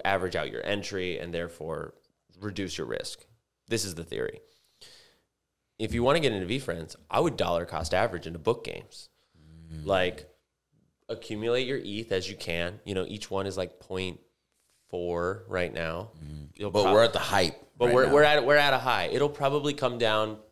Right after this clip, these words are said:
Speaker 1: thirty percent, uh, after April fifth.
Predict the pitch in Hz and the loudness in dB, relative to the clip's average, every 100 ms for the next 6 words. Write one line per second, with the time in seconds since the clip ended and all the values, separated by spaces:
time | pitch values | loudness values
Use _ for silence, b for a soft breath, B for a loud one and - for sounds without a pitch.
0 | _ _ _ - 107 110 110 104 107 101 | _ _ _ -4 -4 -4 -6 -4 -2 -2
1 | 104 - _ _ _ _ _ _ - 104 | -2 -12 _ _ _ _ _ _ -4 0
2 | 98 95 92 92 - - _ _ - 104 | 2 2 0 -2 -4 -18 _ _ -4 -4
3 | 107 107 101 101 - 104 - 101 98 - | -4 -4 -2 -2 -4 -4 -4 -6 -6 -6
4 | 107 101 - - | -4 -4 -6 -20